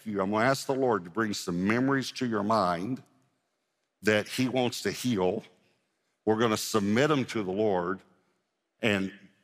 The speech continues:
please hear me, you're still going to have the memory, but you're not gonna have the pain associated with it anymore.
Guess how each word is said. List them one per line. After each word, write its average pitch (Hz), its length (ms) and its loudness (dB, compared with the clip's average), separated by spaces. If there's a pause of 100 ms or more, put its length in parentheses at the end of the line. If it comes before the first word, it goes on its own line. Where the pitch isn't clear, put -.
(180)
please 151 320 -2
hear 143 120 4
me, 151 200 -4
you're 117 100 0
still 156 320 0
going 156 260 2
to 131 80 2
have 120 140 0
the 98 80 -4
memory, 110 400 0
but 92 240 -4
you're 101 100 -4
not 110 200 0
gonna 104 160 -4
have 98 140 -2
the 87 80 -14
pain 95 360 -2
associated 82 640 -8
with 80 180 -16
it - 120 -18
anymore. 78 300 -20